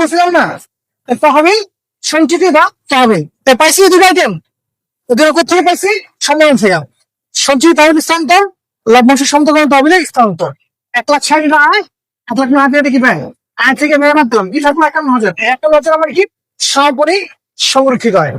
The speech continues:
সমাপনী সংরক্ষিত আয়। অনেক সহজ আছে না? এই যে এখানে সমাপনী সংরক্ষিত আয় লিখে দিও, আমার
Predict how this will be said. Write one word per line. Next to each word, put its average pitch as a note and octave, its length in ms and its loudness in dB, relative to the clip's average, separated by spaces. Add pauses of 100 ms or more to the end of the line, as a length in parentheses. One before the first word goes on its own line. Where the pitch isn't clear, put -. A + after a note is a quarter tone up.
(160)
সমাপনী C4 400 0 (460)
সংরক্ষিত A#3 420 0
আয়। D3 80 -10 (560)
অনেক D4 240 0
সহজ D4+ 240 2
আছে E4+ 180 -2
না? G4+ 40 2 (1600)
এই D#4+ 100 2
যে F#4 60 2 (100)
এখানে E4+ 240 -4
সমাপনী E4+ 300 -2
সংরক্ষিত D#4+ 300 -2
আয় D4 100 0
লিখে C#4 200 -4
দিও, C#4 100 -2 (500)
আমার G#3+ 220 -2